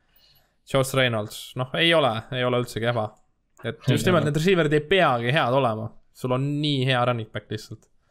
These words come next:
Speaker 2: Jah, ja kui sul on, noh, receiver'ite puhul ka ikkagi, kui sul on kaks nii kõva receiver'it, isegi kui seal taga ei oleks Derrick Henry, seal oleks mingi vend, kes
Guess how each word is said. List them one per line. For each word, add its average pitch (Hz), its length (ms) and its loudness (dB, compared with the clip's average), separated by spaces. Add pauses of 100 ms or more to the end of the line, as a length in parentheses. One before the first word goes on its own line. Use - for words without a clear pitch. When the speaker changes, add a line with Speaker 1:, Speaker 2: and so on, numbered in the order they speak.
(400)
Speaker 2:
Jah, 110 320 2
ja 110 160 -2
kui 120 120 4
sul 123 220 4
on, 120 220 6
noh, 123 160 2 (100)
receiver'ite 131 580 2
puhul 113 240 2
ka 135 140 4 (140)
ikkagi, 101 380 -6
kui 127 120 2
sul 131 160 4
on 123 240 2
kaks 143 420 0
nii 139 220 8
kõva 113 300 0
receiver'it, 110 680 0
isegi 139 340 4
kui 113 220 -2
seal 107 260 -4
taga 123 240 2
ei 117 80 2
oleks 117 240 0
Derrick 123 300 2
Henry, 113 260 0
seal 101 180 -10
oleks 104 300 -6
mingi 104 340 -6
vend, 110 220 0
kes - 220 -6